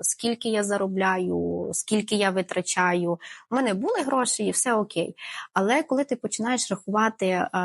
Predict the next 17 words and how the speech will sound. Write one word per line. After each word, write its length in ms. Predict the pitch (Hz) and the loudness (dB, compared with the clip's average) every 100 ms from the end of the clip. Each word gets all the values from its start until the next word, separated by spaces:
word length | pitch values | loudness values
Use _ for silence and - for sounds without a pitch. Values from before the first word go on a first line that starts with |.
| 180 | 0
свої 340 | - 185 202 | -2 -2 0
доходи 440 | 196 196 208 196 180 | 0 0 0 2 0
і 60 | |
свої 340 | 180 185 185 180 | -2 -2 -2 -2
витрати, 680 | 180 - 170 175 - 349 - - - _ | -4 0 0 0 0 0 -2 -10 -16 _
ти 100 | 220 | 0
розумієш, 760 | 220 196 208 247 427 269 - | 2 2 0 0 2 0 0
що 120 | - | 0
там, 400 | 202 - 254 285 | -2 0 2 2
е, 360 | 262 226 208 202 - _ - | 2 2 0 -2 -8 _ -8
зовсім 580 | 185 226 220 220 208 196 | -2 0 0 -2 -2 0
не 100 | 196 | -2
те, 360 | - 226 175 196 | 0 0 0 -4
що 200 | - 170 | -6 -6
ти 140 | 185 | -4
собі 260 | - 180 180 | -6 -4 -2
думала. 460 | 202 185 180 - | -2 -2 -4 -6